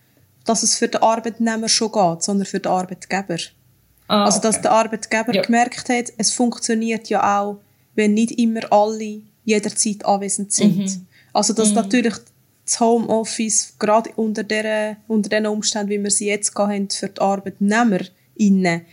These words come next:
Speaker 1: sehr wohl, ähm, eine Herausforderung darstellt, gerade wenn man noch Kinder hat und so. Das ist mir völlig,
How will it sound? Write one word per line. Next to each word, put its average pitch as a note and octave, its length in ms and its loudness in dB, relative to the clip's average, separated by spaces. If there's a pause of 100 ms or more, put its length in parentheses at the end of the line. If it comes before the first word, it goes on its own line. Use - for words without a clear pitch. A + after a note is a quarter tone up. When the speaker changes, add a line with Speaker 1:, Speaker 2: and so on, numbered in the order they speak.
(200)
Speaker 1:
sehr G#3+ 320 0
wohl, A#3 640 -2
ähm, A3+ 640 -2 (360)
eine - 140 -2
Herausforderung A3+ 720 0
darstellt, G3+ 480 -2
gerade G3+ 260 -2
wenn G#3 80 -2
man G#3 140 -6
noch G3+ 160 -8
Kinder G3+ 300 -4
hat G3 80 -10
und F#3+ 120 -10
so. - 80 -8
Das - 140 -6
ist G3 140 -6
mir F#3+ 100 0
völlig, G3+ 380 -6